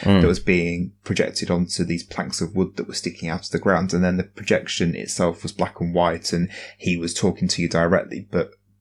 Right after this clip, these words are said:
Speaker 2: that was, it just felt so well integrated. And
Speaker 1: It was part of the world that it inhabited, rather than being a, a text box that's overlaid onto the game. It existed within the world.
Speaker 2: Yeah.
Speaker 1: Um, and I, I really like it when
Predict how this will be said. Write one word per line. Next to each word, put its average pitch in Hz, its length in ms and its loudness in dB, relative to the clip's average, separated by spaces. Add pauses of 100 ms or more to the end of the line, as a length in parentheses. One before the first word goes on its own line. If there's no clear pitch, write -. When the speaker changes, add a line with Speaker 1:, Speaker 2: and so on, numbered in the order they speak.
(120)
Speaker 2:
that 101 260 0
was, 95 380 2 (240)
it 101 100 -4
just 107 160 0
felt - 160 0
so 98 220 4
well 90 160 2
integrated. 90 720 2
And 87 320 0
Speaker 1:
It 110 160 6
was 101 140 4
part 113 420 4
of 98 140 2
the 98 100 2
world 90 380 6
that 85 120 4
it 78 160 8
inhabited, 80 600 0
rather 92 340 6
than 87 160 0
being 82 400 6
a, 82 240 6
a 87 80 6
text - 380 -2
box - 360 2
that's - 220 2
overlaid 78 560 6
onto 78 320 4
the 82 80 2
game. 69 400 2 (480)
It - 300 4
existed 80 560 2
within 71 280 6
the 71 80 6
world. 71 440 4
Speaker 2:
Yeah. - 180 2 (500)
Speaker 1:
Um, 76 420 4
and - 20 -4
I, 104 240 4 (240)
I - 80 4
really 151 180 8
like 92 240 4
it - 80 0
when 85 320 4